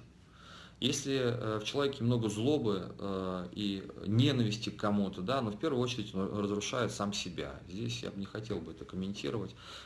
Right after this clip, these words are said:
потому что истории, а, про то, какой подонок вообще негодяй и скотина, мне кажется, уже видел, видели все абсолютно. <laughs> Вот.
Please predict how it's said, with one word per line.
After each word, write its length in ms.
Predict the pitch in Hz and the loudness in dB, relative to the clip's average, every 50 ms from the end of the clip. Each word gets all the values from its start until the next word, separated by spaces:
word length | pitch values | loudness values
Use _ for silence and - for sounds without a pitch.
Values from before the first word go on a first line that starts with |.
| - - | -14 -4
потому 160 | - 101 101 | -2 0 0
что 180 | - - 104 | 0 0 0
истории, 540 | 104 101 - - 143 139 123 113 104 92 90 - - - - - - - | 0 0 0 4 4 4 6 6 4 2 0 -4 -10 -16 -20 -20 -10 -4
а, 180 | - 92 92 | -2 -2 0
про 160 | - - 101 101 | 2 2 0 2
то, 140 | 104 120 107 | 4 2 2
какой 380 | 113 104 - - 110 104 101 98 | 2 0 0 2 4 4 4 2
подонок 540 | - 95 98 98 110 117 113 104 101 - | 2 2 2 2 2 2 2 0 0 -2
вообще 240 | 95 90 - - 92 | -4 -4 -4 -2 0
негодяй 440 | 90 92 90 95 98 95 104 104 92 | 0 0 2 0 0 0 2 2 0
и 20 | |
скотина, 460 | 92 - - 95 90 - - 139 135 104 | 0 0 -2 -4 -4 -2 -2 0 0 2
мне 140 | 92 92 | 2 2
кажется, 300 | 90 98 98 - - - | 0 0 -2 -2 -4 -4
уже 140 | 92 95 95 | -4 -2 -2
видел, 420 | 92 98 92 95 95 92 90 87 85 - - 95 98 95 98 | 0 0 0 0 0 0 -2 -4 -6 -10 -12 -14 -14 -8 -6
видели 280 | 107 104 101 104 95 92 | -4 -2 0 2 2 2
все 280 | - - - 107 98 | 0 0 2 2 2
абсолютно. 600 | 90 - - - 85 82 82 80 80 - - 76 - - - - - - - - - - - - - - - - - | 2 2 -2 -2 -2 -2 -2 -4 -6 -8 -12 -14 -14 -16 -18 -20 -18 -18 -16 -16 -16 -16 -18 -18 -20 -20 -18 -10 -8
<laughs> 240 | 107 98 - 90 | -6 -6 -6 -6
Вот. 340 | 98 92 95 95 90 85 - | -6 -4 -2 0 -2 -2 -2